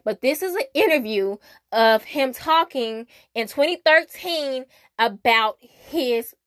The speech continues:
plans for ten years from now. And guess what? He did his plans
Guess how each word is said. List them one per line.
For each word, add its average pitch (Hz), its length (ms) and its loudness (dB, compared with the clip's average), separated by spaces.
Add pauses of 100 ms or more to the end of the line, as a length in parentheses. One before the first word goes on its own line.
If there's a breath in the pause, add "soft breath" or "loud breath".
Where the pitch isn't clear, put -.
(200)
plans 285 440 0
for 226 100 -6
ten 277 280 -10
years 370 240 -4
from 220 140 -12
now. 160 200 -10 (340 loud breath)
And 247 160 -2
guess 247 260 2
what? 269 240 -2 (280)
He 392 220 -2
did 294 160 -2
his 302 140 -6
plans 247 640 -6